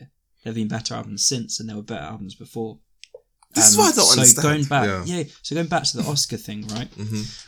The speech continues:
Speaker 1: I put, I put it as,
Speaker 2: Grammy
Speaker 1: I
Speaker 2: thing,
Speaker 1: put,
Speaker 2: Grammy
Speaker 1: like,
Speaker 2: thing, sorry.
Speaker 1: Grammy, sorry.
Speaker 2: Yeah, yeah.
Speaker 1: So I put, like, four albums there. I think I said Grey Area, Simbi, um, Magdalene. I don't know if I also said it, but I would have said Konnichiwa. All of those albums above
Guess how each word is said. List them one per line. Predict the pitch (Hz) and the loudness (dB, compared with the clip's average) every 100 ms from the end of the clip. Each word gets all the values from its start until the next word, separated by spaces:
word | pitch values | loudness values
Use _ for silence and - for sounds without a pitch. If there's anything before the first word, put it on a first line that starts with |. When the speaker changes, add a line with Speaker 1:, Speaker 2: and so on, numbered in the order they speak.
| _ | _
Speaker 1:
I | - 127 | -2 -2
put, | - 185 - | 0 -2 0
I | 160 | -2
put | 170 120 | -2 -2
it | 104 | 0
as, | - | 6
Speaker 2:
Grammy | 147 127 | 6 6
Speaker 1:
I | 107 | 4
Speaker 2:
thing, | 147 | 2
Speaker 1:
put, | 147 | 4
Speaker 2:
Grammy | 123 | 2
Speaker 1:
like, | 98 | 2
Speaker 2:
thing, | 92 | -4
sorry. | 85 139 120 | 0 4 4
Speaker 1:
Grammy, | 104 | 4
sorry. | 104 101 | 2 -2
Speaker 2:
Yeah, | 87 90 | -6 -6
yeah. | 80 | 0
Speaker 1:
So | - | 0
I | 135 | 0
put, | 139 123 | -2 -4
like, | 113 - | -6 -8
four | - 123 110 | -4 -2 0
albums | 101 101 104 | -2 -4 -4
there. | 101 | -6
I | |
think | - 110 | -4 -2
I | |
said | 104 107 | -2 0
Grey | 135 131 | 0 2
Area, | 113 104 104 | 2 0 0
Simbi, | - - 113 104 101 104 - _ _ _ | 4 4 4 0 -2 -4 -8 _ _ _
um, | 107 104 101 104 - | -8 -6 -4 -6 -6
Magdalene. | 117 120 117 113 107 101 104 104 _ _ _ - | -4 -2 -2 0 0 2 0 -2 _ _ _ -14
I | - 107 | -8 -6
don't | 107 123 | -4 -4
know | |
if | 131 117 | -4 -4
I | |
also | 107 107 110 | -2 -2 -2
said | 117 | -4
it, | 95 | -6
but | 98 | -6
I | |
would | 107 107 | -6 -2
have | |
said | - 104 | -4 -4
Konnichiwa. | - 123 120 - 107 107 | -2 -2 0 0 0 -4
All | 110 123 | -2 -2
of | |
those | 117 104 | 0 -2
albums | 107 107 | -4 -6
above | 104 - 104 | -6 -4 -4